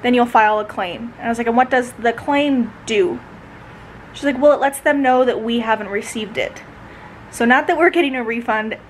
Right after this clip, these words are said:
and not that it's doing anything for the table, just so that Home Depot knows we haven't received it. I'm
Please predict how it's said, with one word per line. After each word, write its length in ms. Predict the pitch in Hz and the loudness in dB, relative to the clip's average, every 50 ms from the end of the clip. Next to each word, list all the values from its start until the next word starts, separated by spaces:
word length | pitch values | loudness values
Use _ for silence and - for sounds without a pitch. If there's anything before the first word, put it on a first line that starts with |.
| - - - - | -20 -20 -6 -2
and 160 | 226 233 233 | 0 2 4
not 300 | 233 226 226 - - 233 | 4 4 2 0 -2 -6
that 140 | 233 208 202 | -6 -6 -6
it's 160 | 202 - - | -6 -8 -8
doing 240 | - 240 220 220 214 | -8 -6 -4 0 0
anything 380 | 233 269 311 285 269 233 226 | 0 0 0 -2 -2 -4 -4
for 100 | 233 247 | -4 -2
the 100 | 214 220 | -2 -2
table, 480 | 214 - 233 226 202 214 208 208 214 214 - - - - - - - - - | 0 0 -2 0 2 2 2 2 0 -4 -10 -18 -20 -20 -20 -20 -20 -16 -4
just 260 | - 294 320 - - | -2 0 0 0 -4
so 140 | - - 277 | -6 -6 0
that 160 | 254 240 214 | 0 2 2
Home 280 | 226 220 - 294 320 311 | 2 2 2 2 2 4
Depot 280 | 294 294 285 277 262 | 2 2 4 4 2
knows 420 | 262 254 240 240 233 240 247 233 220 | 4 4 4 4 4 2 0 -2 -4
we 120 | 220 233 | -6 -4
haven't 240 | 226 226 208 208 185 | -2 -2 -4 -4 -6
received 360 | 180 220 - - 208 180 - | -10 -12 -12 -12 -14 -10 -8
it. 140 | 113 - - 240 - - - - - - - - - - - - - - - - - | -8 -8 -8 -10 -14 -16 -18 -20 -20 -20 -20 -20 -20 -20 -20 -20 -20 -18 -20 -2 0
I'm 340 | 240 254 254 262 254 233 | 0 0 2 0 -2 -6